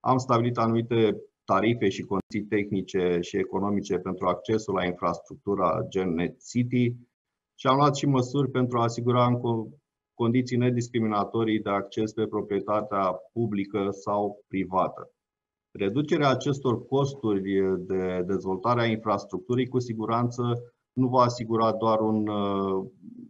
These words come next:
un mediu mai bun în zona rurală, dar trebuie să avem în vedere că dacă sunt costuri mari pentru investițiile în,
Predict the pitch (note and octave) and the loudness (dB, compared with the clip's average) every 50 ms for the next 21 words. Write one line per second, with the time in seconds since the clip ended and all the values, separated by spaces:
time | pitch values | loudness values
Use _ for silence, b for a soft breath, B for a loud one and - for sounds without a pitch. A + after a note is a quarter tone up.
0 | _ _ _ _ _ - G#2+ A2 A2 A2+ B2 B2 B2 A#2+ A#2+ G#2+ A2 G#2+ G#2+ G2+ | _ _ _ _ _ -4 0 2 4 6 6 6 6 6 4 4 4 4 4 2
1 | F#2+ G2 A2 A#2 A#2 A2 G#2+ G#2 F#2+ G2 A2 A2 A2+ G#2+ G#2 G2+ F#2+ G2 G2 G2 | 0 0 0 2 2 2 2 0 -2 0 0 0 0 2 0 0 0 0 0 0
2 | F#2+ G2+ G#2 G2+ F#2+ F#2+ F2+ F2 F#2 G2 G2 G2 G2+ G#2 G#2 G#2 G2+ - A#2 A#2+ | 2 2 2 2 2 2 0 0 0 0 0 0 0 -2 -2 -2 -4 -4 -4 -2
3 | A#2+ A#2+ A2 - A2 G#2+ A2 A#2 A#2 A#2 A2+ G#2+ A2 G#2 G#2 A2+ A#2 A#2 A#2+ A#2 | -2 0 0 0 -2 -2 0 0 0 0 -2 -2 -2 -4 -2 -2 -2 -2 -2 -2
4 | A#2+ - A#2 A#2 A2+ A2 - B B B B B _ _ - G2+ G#2+ G#2 G#2+ - | -4 -4 -4 -2 -2 -2 -4 B B B B B _ _ -10 -2 -2 -2 -2 -2
5 | - B2+ - - C3+ C3 C3 C3 B2+ B2 - - A2+ A2 A2 A2 A2 G2+ F#2+ - | -6 -8 -4 -4 -4 -2 0 0 0 0 0 -4 -2 0 2 2 2 2 0 -2
6 | - A2 A2+ A#2+ - - G#2+ G2+ G2 F2+ F2+ - _ - F#2+ F#2+ F2+ F#2 F#2+ - | -2 -2 -2 -2 -4 -4 -2 0 0 0 -2 -6 _ -8 -8 -4 -4 -4 -4 -4
7 | - B2 A#2+ A#2+ A#2+ G#2+ G2+ G2 G2 G2 G2 | -2 -4 -4 -2 -2 -4 -2 -2 -2 -2 -4